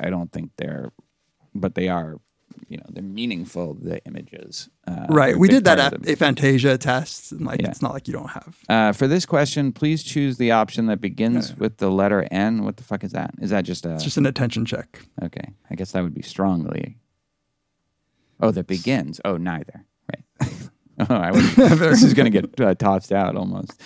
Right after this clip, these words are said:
Speaker 1: I often enjoy the use of mental pictures to reminisce.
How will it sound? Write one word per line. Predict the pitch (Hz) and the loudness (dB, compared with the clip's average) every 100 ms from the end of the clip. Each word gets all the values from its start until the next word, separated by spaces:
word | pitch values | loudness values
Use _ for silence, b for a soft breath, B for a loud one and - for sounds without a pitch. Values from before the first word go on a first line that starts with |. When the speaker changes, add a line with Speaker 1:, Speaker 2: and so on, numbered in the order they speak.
| B B | B B
Speaker 1:
I | 117 135 | 2 4
often | 165 175 | 4 0
enjoy | 160 151 151 | 0 0 0
the | 139 | 2
use | 131 131 131 127 | 0 0 0 0
of | 110 95 | 0 0
mental | 101 113 123 120 113 107 | 0 0 0 2 2 2
pictures | - 120 107 - 101 95 - | 0 -4 -2 0 0 -2 -4
to | 98 | -4
reminisce. | 92 98 92 85 82 - - - | 0 0 0 -2 -6 -8 -20 -20